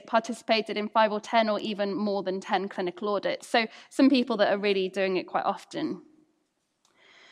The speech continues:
We wanted to know how well informed people were being kept, um, about the clinical audits that were happening within their practice. And generally, the majority of people did feel that they were being kept well informed of all stages. So,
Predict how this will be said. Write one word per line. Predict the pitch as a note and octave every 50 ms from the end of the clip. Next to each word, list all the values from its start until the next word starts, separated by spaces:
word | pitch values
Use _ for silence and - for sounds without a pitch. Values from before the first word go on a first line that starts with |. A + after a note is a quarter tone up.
| - - - - - - - - - - - _ -
We | D#4
wanted | D#4+ F4 F#4 F#4 F#4 F4+ D#4+
to | - G4
know | F#4 F4 F4+
how | F4 - F4 D#4+ D4+ D4+
well | C4 C#4+ C4+
informed | C4+ C4+ C4 C4 - C#4 C4 B3+ C4 C4 C4 -
people | - C#4 B3 - C4 A#3
were | A#3 A#3
being | - A#3 A3+ A3 A3+ A3
kept, | - - B3 A3+ - - - - - - - -
um, | G#3 G#3+ A3 G#3 - - -
about | A3 A3+ - B3 A#3 A3+ G#3 F#3+ - - - - - - G#3
the | G#3+ A#3 A3+ A3
clinical | - - A#3+ A3+ G#3+ - A#3+ A3+
audits | A3 A3 G#3 G#3 - -
that | - G3+ -
were | G#3+ G#3+
happening | - - A3+ - - A3 G#3+ G#3 G#3 G3+
within | G3 G#3+ G#3 - G#3 G#3 G#3
their | G3 F#3+
practice. | F#3+ - - - A3 - - - - - D#3 G#2+ - - - - - - - - - - - - - -
And | C4 C#4+ D4 C#4+ D4
generally, | D#4 E4 E4 E4 D#4 C#4+ C4 B3
the | A3
majority | B3 C4 B3 C4 C4+ C4 C4 C4 B3+ - C4 A#3
of | A#3+ -
people | - C4 B3 - A#3 A3
did | - A#3+ A#3+ -
feel | - B3+ A#3+ A3+ G#3+
that | A3 -
they | G#3+ A3 G#3+
were | G#3
being | - G3+ G3+ A3
kept | G#3 - B3+ - - - -
well | A3+ G#3+ G#3+
informed | G#3 G#3+ - - G#3+ G3+ G3 G#3 G3+
of | A3 G3+ -
all | - G#3 G#3 G3+
stages. | - - - G3 G3 G3+ G3 - F#3+ E3 C#3 A#2+ - -
So, | - - A#3+ G#3+ G#3+ A3